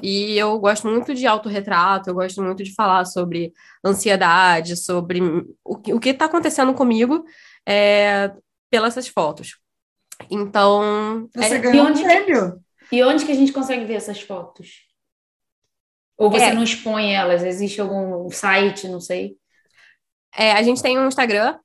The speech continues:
Speaker 1: é, o Aurearte, é, é, arroba Aurearte.
Speaker 3: Uhum.
Speaker 1: É, a gente ainda tá fazendo mais, mais reuniões pra gente expor mais, e a gente vai ter uma, uma galeria de exposição em breve, no futuro. É, eu tive até uma foto selecionada pela Vogue Itália,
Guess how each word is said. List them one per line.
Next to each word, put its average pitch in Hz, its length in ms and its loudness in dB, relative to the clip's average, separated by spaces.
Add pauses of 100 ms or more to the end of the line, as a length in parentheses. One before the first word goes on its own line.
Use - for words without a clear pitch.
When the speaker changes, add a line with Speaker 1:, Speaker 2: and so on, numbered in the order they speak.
Speaker 1:
é, 202 280 -4
o 190 140 -2
Aurearte, 202 560 0
é, 220 180 -6 (220)
é, 180 80 0
arroba 185 440 4
Aurearte. 202 840 2 (420)
Speaker 3:
Uhum. 190 300 -6
Speaker 1:
É, 190 320 0
a 180 120 2
gente 202 220 2
ainda 233 160 4
tá 190 640 0 (260)
fazendo 185 380 2
mais, 180 380 -2
mais 185 260 -2
reuniões 196 640 4
pra 190 140 -8
gente 185 180 -6
expor 185 320 -2
mais, 190 360 0
e 185 40 2
a 175 40 0
gente 180 200 -2
vai 190 140 0
ter 240 80 -4
uma, 220 240 2
uma 196 140 0
galeria 185 440 -4
de 202 80 -10
exposição 180 480 -4
em 175 100 0
breve, 170 300 -2
no 185 60 -2
futuro. 185 520 -4 (580)
É, 185 500 2
eu 196 420 2
tive 214 220 -6
até 214 120 -2
uma 247 140 0
foto 220 340 0
selecionada 202 540 0
pela 196 220 -2
Vogue 196 240 -4
Itália, 208 520 -2